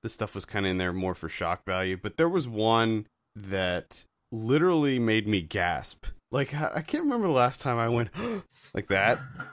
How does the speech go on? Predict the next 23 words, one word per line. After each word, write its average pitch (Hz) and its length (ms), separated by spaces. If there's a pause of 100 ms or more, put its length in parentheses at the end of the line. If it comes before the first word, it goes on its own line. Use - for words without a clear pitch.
(220)
while 117 260
watching 110 400
a 123 40
movie. 127 520
<laughs> - 60 (540)
But, 165 220 (380)
and, 175 140
and 180 220
it 165 80
was, 175 240
it 156 100
was 170 160
funny 254 220
because 160 280
it 151 60
was 151 160
like, 151 240
I 139 60
was 139 160
watching 175 340
this 143 100
by 104 260
myself, 104 680